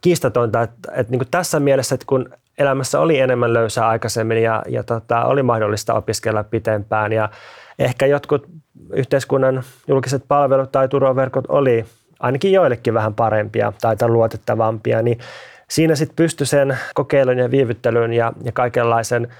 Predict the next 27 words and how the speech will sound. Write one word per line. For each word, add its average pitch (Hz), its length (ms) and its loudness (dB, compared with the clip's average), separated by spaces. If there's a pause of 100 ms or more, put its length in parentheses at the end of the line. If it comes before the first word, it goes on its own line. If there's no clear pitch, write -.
(520)
mitä 139 200 2
nyt 156 140 0
ihmiselämään 139 640 2
voi 139 120 2
kuulua, 113 560 2 (240)
kautta 131 400 0
niin 117 160 -2
kun 120 220 -2 (280)
rakentamaan 127 600 0
ehkä 123 160 -2
jotain, 127 460 0 (300)
jo-, 131 120 0
mitä 123 380 -2
voisi 123 200 0
jopa 120 180 0
kutsua 123 500 0 (280)
persoonallisuudeksi 120 960 0
tai 113 160 0
luonteeksi. 113 680 2 (640)
Mut 131 160 0
et 135 160 0
nykyään, 147 460 2
kun - 320 -2 (160)
kaikki 135 260 -2
tommonen 135 420 2
pyritään 131 460 0
leikkaamaan 120 840 0